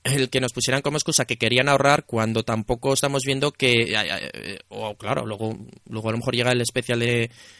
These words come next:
del cincuenta aniversario de Navidad y me cierra la boca, pero que no hemos visto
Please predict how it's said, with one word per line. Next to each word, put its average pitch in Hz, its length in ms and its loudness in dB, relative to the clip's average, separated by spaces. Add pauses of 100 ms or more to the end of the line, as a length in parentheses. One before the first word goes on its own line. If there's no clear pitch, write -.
(140)
del 120 100 -4
cincuenta 123 360 -2
aniversario 120 340 0
de 117 60 0
Navidad 117 260 0
y 151 60 -6
me 131 80 -2
cierra 113 200 -2
la 107 100 2
boca, 131 220 0
pero 123 160 2
que 135 120 0
no 135 60 0
hemos 165 180 0
visto 165 420 2